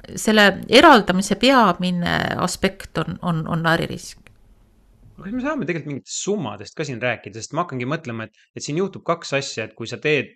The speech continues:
Speaker 2: äh, ükskõik kas sellise struktuuri, et sul on, äh, siis tütar ja ema,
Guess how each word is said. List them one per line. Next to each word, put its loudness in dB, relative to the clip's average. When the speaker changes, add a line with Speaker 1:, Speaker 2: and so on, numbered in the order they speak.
Speaker 2:
äh, -2
ükskõik -8
kas -14
sellise -4
struktuuri, -6
et -8
sul -12
on, -10
äh, -8
siis -12
tütar -4
ja -2
ema, -4